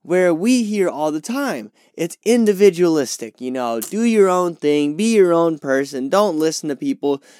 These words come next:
No, no, no. That is, you know, there's some good things about individualism. You know, you should pay attention to yourself.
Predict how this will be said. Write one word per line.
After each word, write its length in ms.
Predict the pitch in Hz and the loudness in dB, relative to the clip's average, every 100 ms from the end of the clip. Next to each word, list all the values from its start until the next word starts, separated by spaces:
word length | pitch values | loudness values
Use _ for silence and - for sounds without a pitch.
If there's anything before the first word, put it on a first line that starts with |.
| _ | _
No, 600 | 127 156 202 262 269 269 | -8 -2 2 4 4 2
no, 440 | 240 185 196 196 196 | 0 0 2 2 2
no. 380 | 175 170 151 123 | 0 0 0 -2
That 180 | 156 | 0
is, 320 | 196 175 156 - _ _ _ _ | 0 0 -2 -12 _ _ _ _
you 100 | 196 | -2
know, 160 | 220 185 | 0 0
there's 260 | 247 285 | -2 -2
some 240 | 254 196 131 | -2 -6 -4
good 360 | 139 185 156 | 4 4 4
things 800 | - - 143 185 208 185 240 247 - | -4 -8 -4 -2 -2 -2 -6 -8 -10
about 400 | 131 117 120 - | -6 -4 -6 -10
individualism. 1120 | - 127 120 113 113 101 113 107 120 190 311 262 | -10 -8 -8 -8 -10 -10 -10 -10 -10 -12 -14 -14
You 140 | 117 | -12
know, 140 | 117 139 | -10 -10
you 180 | 180 | -12
should 400 | 165 - 147 156 | -16 -6 -6 -6
pay 200 | - 147 | -6 -4
attention 520 | 156 151 160 269 220 131 | -4 -6 -8 -8 -10 -8
to 40 | |
yourself. 540 | 107 101 113 127 202 | -8 -8 -10 -10 -10